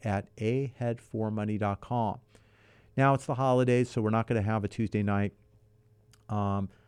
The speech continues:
but what I'd like to do is I'd like to get you started at the beginning, or we can have a one-on-one. I'm around during the holidays. It's not gonna offend me. I already have appointments on my calendar for the twenty-sixth. But I want to earn time with you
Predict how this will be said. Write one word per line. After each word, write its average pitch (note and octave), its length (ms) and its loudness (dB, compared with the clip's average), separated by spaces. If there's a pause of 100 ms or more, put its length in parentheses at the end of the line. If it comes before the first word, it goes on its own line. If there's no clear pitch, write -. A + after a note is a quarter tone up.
(160)
but A#2 200 2 (220)
what A#2+ 220 6
I'd A#2 120 6
like B2+ 220 4
to - 80 -14
do B2 160 4
is A#2 100 0
I'd A2+ 80 2
like A2 180 0
to - 60 -10
get A2 160 -4
you - 60 -20
started A2+ 320 2
at G2 60 -6
the G#2 80 -2
beginning, A#2 440 2
or D3 280 2
we D3+ 140 -2
can B2 120 -2
have B2 160 -2
a A#2 60 2
one-on-one. A2 580 0
I'm C3+ 180 2
around G#3 260 0
during D3+ 180 -2
the A#2+ 60 -6
holidays. G#2 600 -4 (340)
It's - 100 -8
not B2+ 140 2
gonna C#3+ 160 4
offend A2+ 380 0
me. - 140 -6 (420)
I G#2 60 2
already A#2+ 200 6
have A2+ 100 4
appointments A2+ 460 -2
on G#2+ 100 0
my G#2 100 0
calendar A2 420 0
for F#2 120 -6
the F#2+ 80 -4
twenty-sixth. - 880 -4 (560)
But A2 220 4 (260)
I A#2+ 100 4
want B2+ 360 0
to F#3+ 220 -4 (1120)
earn E3+ 300 0
time D#3 380 -2
with C#3+ 220 -2
you G2 300 0